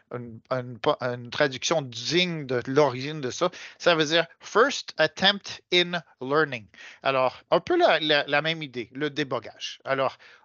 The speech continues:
on sait qu'on a un problème et on sait que ça marchera pas la première fois qu'on essaye de résoudre le problème. Euh, mais on juge que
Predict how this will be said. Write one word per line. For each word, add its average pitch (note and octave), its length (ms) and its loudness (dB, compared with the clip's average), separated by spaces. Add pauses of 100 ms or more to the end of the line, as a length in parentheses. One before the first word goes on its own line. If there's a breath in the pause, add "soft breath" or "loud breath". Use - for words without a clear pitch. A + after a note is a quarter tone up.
on D#3 120 0
sait - 160 -4
qu'on G3+ 220 -2
a F3 60 2
un E3+ 160 2
problème E3+ 1000 2 (600 soft breath)
et E3 360 4 (140)
on D#3+ 160 -4
sait - 240 -6
que - 80 -12
ça F3+ 140 4
marchera E3 380 2
pas - 160 0
la E3 120 4
première D#3 360 -2
fois D#3+ 420 0 (180)
qu'on D3 180 -8
essaye D#3 300 -4
de D#3 100 -2
résoudre C3 420 -4
le F3+ 100 -2
problème. F3 580 0 (680 loud breath)
Euh, D3 240 4
mais E3 340 2
on D#3+ 320 0 (200)
juge G3 580 -2
que D#3 300 0